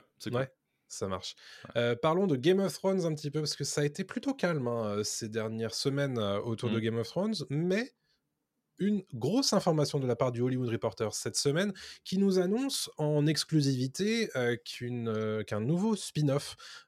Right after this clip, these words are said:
Speaker 2: euh, est en préparation, euh, chez H B O, alors en développement, on appelle ça le développement, c'est-à-dire que ça veut pas du tout dire que ça a été validé par H B O et que ça va, euh, sortir sur nos écrans d'ici deux ou trois ans, euh, c'est que pour l'instant on a engagé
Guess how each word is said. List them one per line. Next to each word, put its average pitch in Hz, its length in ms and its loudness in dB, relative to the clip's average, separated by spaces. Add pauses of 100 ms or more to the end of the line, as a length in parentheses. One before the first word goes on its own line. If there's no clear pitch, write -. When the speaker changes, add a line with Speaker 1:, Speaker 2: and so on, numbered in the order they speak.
Speaker 2:
euh, 98 300 0
est 113 160 -2
en 117 80 2
préparation, 139 880 -2
euh, 98 180 -2
chez 110 300 0
H 104 100 -6
B 120 160 0
O, 175 140 4
alors 113 220 0
en 110 80 2
développement, 151 640 0
on 92 120 -4
appelle 95 260 -4
ça 117 340 0 (360)
le 104 120 -4
développement, 131 560 0
c'est-à-dire 135 400 -2
que 139 100 -4
ça 127 200 -2
veut 123 100 0
pas 185 180 0
du 180 160 0
tout 190 160 4
dire 175 400 2
que 120 120 -4
ça - 120 -4
a 117 60 2
été 104 180 -2
validé 135 440 2
par 123 180 0
H 117 180 0
B 120 160 0
O 120 160 0
et 104 80 -2
que 101 140 -10
ça 101 180 -2
va, 98 400 0
euh, 90 60 -2
sortir 113 340 -2
sur - 160 -6
nos 113 80 -2
écrans 110 540 -2
d'ici 98 320 -6
deux 95 100 -8
ou 95 80 -6
trois 101 260 -4
ans, 165 120 -4 (440)
euh, 101 80 -10
c'est - 260 -4
que 147 340 2
pour 113 260 -4
l'instant 131 300 -2
on 196 120 0
a 120 60 0
engagé 120 720 0